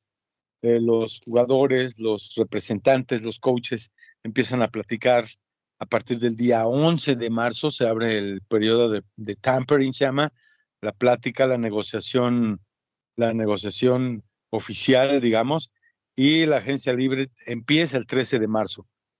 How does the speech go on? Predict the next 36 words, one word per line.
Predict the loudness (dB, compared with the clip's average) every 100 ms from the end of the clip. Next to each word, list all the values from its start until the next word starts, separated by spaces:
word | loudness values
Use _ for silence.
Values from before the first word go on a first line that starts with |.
| _
Y | -2 2
dan | 4 4
unos | 0 0
días | 2 2 2
para | 0 0
que | -2
se | -2 0
arreglen | 0 0 0 -2
los | -4 -6
equipos, | -10 -10 -2 0 0 -2
los | -6 -4
agentes | -4 0 0 2 0 0
y |
los | -6 -2
jugadores, | 0 2 2 0 -4 -14 _ _ _ _ _ -8
eh, | -6 0
con | 0 0
diferentes | -4 -8 -6 -4 0 0 0 -2
equipos, | -2 0 0 0 -2
con, | 0 -2 -2 _ _ _
con | -6 -2
diferentes | 2 0 0 -4 0
franquicias | 0 2 -2 2 2 2
o | 2 2 2
con | 0 0
las | 0
franquicias | -2 -4 -6 -4 -4
que | -2
los | -4 -2
tienen. | -2 -2 -6 _ _ _ _ -4
Es | -2 -2
para | 0 2 2
dar | 2
a | 0
conocer | -2 -4 -4 -2
también | -2 0 -2 -2